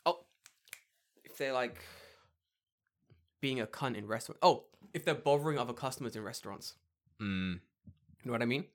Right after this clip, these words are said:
Speaker 2: Mm-hmm.
Speaker 1: So there is a way that you speak to other clientele.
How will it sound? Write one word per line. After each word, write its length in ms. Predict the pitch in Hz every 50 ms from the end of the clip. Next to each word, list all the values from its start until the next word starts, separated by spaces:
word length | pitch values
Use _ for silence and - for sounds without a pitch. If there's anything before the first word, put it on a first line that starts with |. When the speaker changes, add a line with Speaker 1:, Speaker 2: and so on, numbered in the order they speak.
| _ _ 98
Speaker 2:
Mm-hmm. 180 | 101 101 98 92 95 - - - -
Speaker 1:
So 280 | - - 143 127 - - - _ -
there 200 | 120 143 165 196
is 100 | 214 214
a 80 | 220
way 560 | 160 120 113 113 117 110 113 117 131 175 190 - _ _ _ -
that 120 | 120 -
you 120 | 120 113 113
speak 260 | - - - 127 117
to 80 | -
other 140 | - - -
clientele. 480 | - - 117 - - - - - -